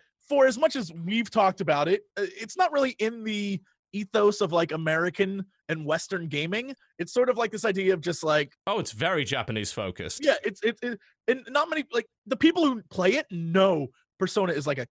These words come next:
Speaker 1: badass franchise. It's pretty cool. But not many people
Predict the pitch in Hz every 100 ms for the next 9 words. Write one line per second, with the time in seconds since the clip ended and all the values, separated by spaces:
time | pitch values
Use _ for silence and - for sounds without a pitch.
0 | 143 131 156 147 127 - 131 117 92 117
1 | 131 - 180 139 139 104 - _ - 349
2 | 370 359 285 294 285 277 262